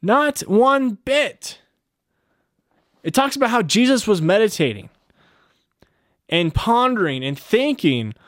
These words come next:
on what the Father was saying about him and how to act in love. As he said, "If you have seen me, you have seen the Father." Jesus only did what he knew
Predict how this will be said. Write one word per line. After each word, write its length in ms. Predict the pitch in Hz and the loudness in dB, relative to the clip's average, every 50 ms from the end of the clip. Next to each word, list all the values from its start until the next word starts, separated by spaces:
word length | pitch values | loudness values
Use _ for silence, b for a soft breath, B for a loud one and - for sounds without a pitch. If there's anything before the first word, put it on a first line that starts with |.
| B B B B B | B B B B B
on 160 | 160 185 202 | 0 0 2
what 220 | 202 208 214 214 - | 2 2 0 0 0
the 100 | 208 190 | -2 -4
Father 540 | - - - 208 208 214 214 220 220 202 185 | -2 -2 -2 0 2 2 2 2 2 2 4
was 220 | 170 165 165 - | 4 2 0 0
saying 420 | - - - - 196 196 190 190 | -4 -8 -6 -4 -4 -2 -2 -2
about 300 | 185 175 180 160 156 156 | -2 -2 -4 -4 -4 -6
him 460 | - - 202 208 190 151 131 117 104 - b b b b b b b _ | -4 -2 -2 0 0 -2 -2 -6 -10 -16 b b b b b b b _
and 340 | - 190 196 190 185 175 165 | -2 0 2 2 0 -2 -4
how 280 | 151 - - 185 180 185 | -6 -8 -4 -4 -4 -2
to 300 | 175 - 190 185 - - | -2 -2 -2 -4 -2 -4
act 260 | 143 143 147 - - | -6 -6 -6 -6 -4
in 180 | 151 147 143 147 | -4 -2 -2 0
love. 320 | 156 170 165 135 123 113 | 0 0 0 0 -2 -4
As 160 | 120 117 - - | -8 -10 -6 -2
he 180 | - 214 247 | 0 0 0
said, 380 | 226 - - 175 123 95 - _ _ _ b b b b b b b b b b b b | 0 0 -2 -2 -2 -2 -6 _ _ _ b b b b b b b b b b b b
"If 140 | 139 - - | -10 -4 0
you 140 | 180 196 | 0 2
have 140 | 220 214 185 | 2 2 0
seen 340 | - - 214 208 208 208 208 | 0 0 0 2 2 2 2
me, 200 | 220 247 247 233 | 2 2 2 2
you 180 | 208 196 196 196 | 2 2 2 0
have 200 | 202 185 165 165 | 0 -2 -4 -4
seen 360 | - - 180 180 175 175 170 | -2 0 0 0 0 0 -2
the 60 | 165 | -4
Father." 600 | - - - 180 180 175 170 147 110 90 - - - _ _ _ _ _ _ _ _ _ _ _ _ _ _ _ _ _ _ _ _ _ _ _ _ _ _ _ _ _ _ _ _ _ - | -2 0 0 2 2 2 2 0 -2 -6 -14 -20 -20 _ _ _ _ _ _ _ _ _ _ _ _ _ _ _ _ _ _ _ _ _ _ _ _ _ _ _ _ _ _ _ _ _ -8
Jesus 440 | 123 139 220 294 320 381 370 254 - | -2 0 2 2 2 2 2 2 2
only 260 | 233 220 220 196 165 | 0 2 2 2 2
did 360 | 139 - 208 233 220 196 147 | 2 2 2 2 2 2 2
what 220 | 143 143 143 - | 2 0 0 -2
he 320 | 160 143 175 214 226 226 214 | -2 0 0 2 2 2 0
knew 640 | 170 147 156 185 254 311 285 233 160 110 101 98 | 0 2 2 2 4 4 4 2 2 0 -4 -8